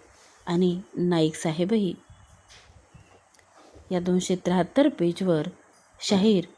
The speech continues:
भाऊराव पाटील चोंडीकर यांचे छायाचित्र दिलेले आहे.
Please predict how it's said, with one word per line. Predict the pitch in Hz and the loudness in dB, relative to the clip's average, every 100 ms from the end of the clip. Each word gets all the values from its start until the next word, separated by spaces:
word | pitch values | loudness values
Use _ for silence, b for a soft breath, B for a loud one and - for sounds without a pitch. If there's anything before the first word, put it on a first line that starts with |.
| - | -8
भाऊराव | 180 190 202 277 | -2 0 2 2
पाटील | 311 170 165 165 | 4 2 2 -2
चोंडीकर | - 185 185 247 - 156 185 b b _ 190 | 0 0 2 2 2 0 0 b b _ -2
यांचे | 175 196 247 | 0 0 -4
छायाचित्र | - 165 156 165 170 | -4 -4 -4 -8 -8
दिलेले | 165 156 160 160 | -6 -4 -4 -4
आहे. | 160 151 | -6 -8